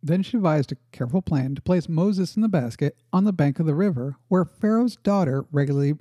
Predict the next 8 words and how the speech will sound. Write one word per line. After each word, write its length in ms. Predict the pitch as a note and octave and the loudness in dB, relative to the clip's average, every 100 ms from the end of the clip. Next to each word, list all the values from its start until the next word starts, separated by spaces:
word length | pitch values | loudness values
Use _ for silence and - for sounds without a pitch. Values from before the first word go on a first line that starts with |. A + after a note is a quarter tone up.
| - | -2
went 200 | C#3+ B2 | -2 -2
to 60 | D#3 | -2
bathe. 340 | F3+ G3+ A#2 _ _ _ _ _ | 0 0 -2 _ _ _ _ _
She 400 | - - G#3 A#3+ - | -10 0 2 2 2
and 300 | E3+ D#3 C#3 _ - | 2 2 -2 _ -4
her 140 | F3+ | -2
daughter 400 | C3+ E3+ G3+ C3+ | 0 0 0 -2
Miriam 580 | B2+ F#3+ B3 F3+ C3 B2+ | -2 2 2 2 0 -4